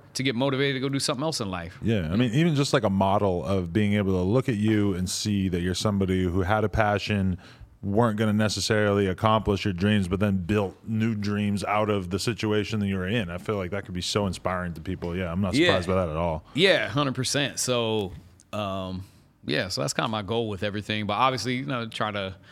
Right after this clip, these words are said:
Speaker 1: from a business standpoint, definitely wanna do well and go to new levels and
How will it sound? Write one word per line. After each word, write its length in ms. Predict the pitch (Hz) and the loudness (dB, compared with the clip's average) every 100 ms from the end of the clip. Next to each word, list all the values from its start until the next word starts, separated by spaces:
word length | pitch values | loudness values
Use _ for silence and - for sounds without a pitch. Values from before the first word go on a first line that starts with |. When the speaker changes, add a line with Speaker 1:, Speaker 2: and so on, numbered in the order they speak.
| - - | -20 -20
Speaker 1:
from 120 | - 247 | -8 -4
a 40 | |
business 280 | 175 113 101 | 0 0 -2
standpoint, 480 | - 101 90 110 104 | -2 -4 -4 -4 -4
definitely 300 | 98 107 95 | -4 -4 -6
wanna 140 | 87 | -6
do 80 | 98 | -6
well 380 | 90 95 98 92 | -4 -4 -4 -6
and 180 | 85 90 98 - - | -10 -12 -14 -18 -6
go 140 | 107 | -4
to 80 | 95 | -2
new 160 | 101 101 | -2 -2
levels 560 | 95 92 101 95 95 | -2 -2 -4 -4 -6
and 160 | 85 87 | -8 -10